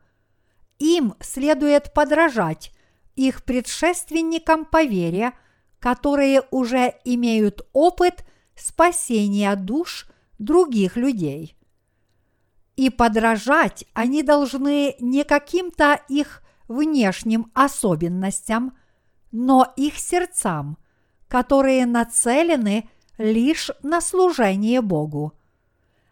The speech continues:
Нам необходимо научиться ценить в людях всё хорошее,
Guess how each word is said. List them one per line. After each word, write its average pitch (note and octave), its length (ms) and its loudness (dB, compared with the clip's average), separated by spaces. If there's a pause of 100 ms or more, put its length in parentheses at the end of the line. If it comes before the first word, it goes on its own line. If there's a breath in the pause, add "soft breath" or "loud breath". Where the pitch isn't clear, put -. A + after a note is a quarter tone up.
Нам C4+ 460 2
необходимо C#4 760 0
научиться D4 840 0
ценить D4+ 640 -2
в G#3+ 80 -6
людях D4+ 520 2 (340)
всё - 360 2
хорошее, C#4 840 2